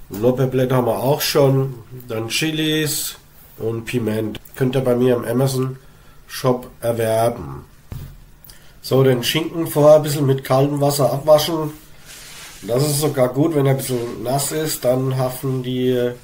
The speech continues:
Gewürze auch gut dran, besonders das Pökelsalz.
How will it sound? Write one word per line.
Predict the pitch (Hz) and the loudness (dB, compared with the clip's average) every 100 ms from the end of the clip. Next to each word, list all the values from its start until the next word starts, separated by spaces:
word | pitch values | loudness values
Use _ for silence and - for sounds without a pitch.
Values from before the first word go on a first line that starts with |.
| - - | -18 -12
Gewürze | 113 139 139 147 | -2 -2 0 -2
auch | 131 135 139 | 0 0 0
gut | 143 139 | -2 0
dran, | 135 135 139 139 - - - - | 2 4 4 0 -4 -18 -20 -6
besonders | 131 131 135 | 0 2 0
das | - | -2
Pökelsalz. | - 143 147 165 - 143 147 151 - | -2 0 0 0 4 6 6 4 -4